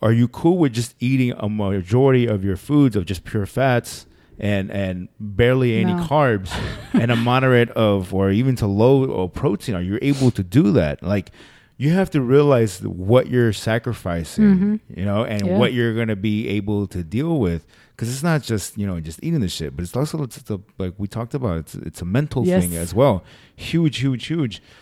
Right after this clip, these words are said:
Speaker 1: So I always tell 'em, like, if you, if you're, if you can do this forever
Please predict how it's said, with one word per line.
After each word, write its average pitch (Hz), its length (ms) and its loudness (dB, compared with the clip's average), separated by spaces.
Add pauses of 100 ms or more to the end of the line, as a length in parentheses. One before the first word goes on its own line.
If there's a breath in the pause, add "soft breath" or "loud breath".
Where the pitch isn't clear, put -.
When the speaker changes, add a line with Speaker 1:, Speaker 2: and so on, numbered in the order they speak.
(160 soft breath)
Speaker 1:
So - 120 -4
I 110 80 4
always 165 240 4
tell 160 260 2
'em, 127 180 0
like, 98 200 0
if - 200 -2
you, 139 160 -2
if - 220 0
you're, 175 320 6
if - 240 0
you 143 100 2
can 190 200 0 (520)
do 180 240 6
this 92 440 -2 (340 soft breath)
forever 185 640 0